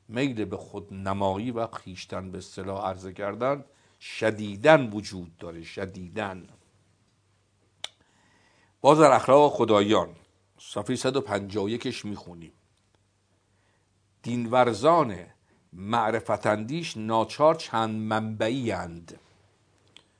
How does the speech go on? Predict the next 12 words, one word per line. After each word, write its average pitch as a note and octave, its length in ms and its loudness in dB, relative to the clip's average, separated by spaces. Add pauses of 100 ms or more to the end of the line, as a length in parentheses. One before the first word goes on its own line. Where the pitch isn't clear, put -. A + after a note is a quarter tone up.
(420)
در A2 160 2
درک C3+ 500 4
دینیشان C#3+ 1040 -2 (1600)
به G#2+ 100 -4
تبع A2 560 4
قبض A2 380 0
و A2 80 0
بستی B2+ 460 2
که G#2 140 -10
در G2+ 280 -2 (380)
عقلانیت A2 1160 0
می‌افتد، A2 800 -2